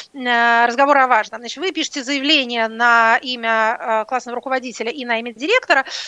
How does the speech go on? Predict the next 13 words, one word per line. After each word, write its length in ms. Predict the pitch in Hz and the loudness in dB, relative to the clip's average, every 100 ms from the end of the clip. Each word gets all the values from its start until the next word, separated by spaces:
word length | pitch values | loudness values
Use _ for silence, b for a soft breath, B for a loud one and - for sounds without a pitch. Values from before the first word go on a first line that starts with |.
| B | B
в 60 | |
эти 160 | 269 269 | -8 -6
два 220 | 220 311 | 4 4
адреса 260 | 440 370 294 | 4 0 -6
и 40 | 247 | -4
говорите, 340 | 269 339 285 | -4 -4 -10
что 140 | - | -10
внеурочной 480 | 254 285 277 262 269 | -8 -6 -6 -6 -6
деятельностью 560 | 247 403 339 285 - 233 | 0 0 0 -6 -6 0
ваш 180 | 262 269 | 0 0
сын 300 | - 277 247 | -6 -8 -8
занимается 680 | 226 226 240 247 233 240 202 | -6 2 2 2 -2 -10 -6
в, 280 | 220 233 | 0 0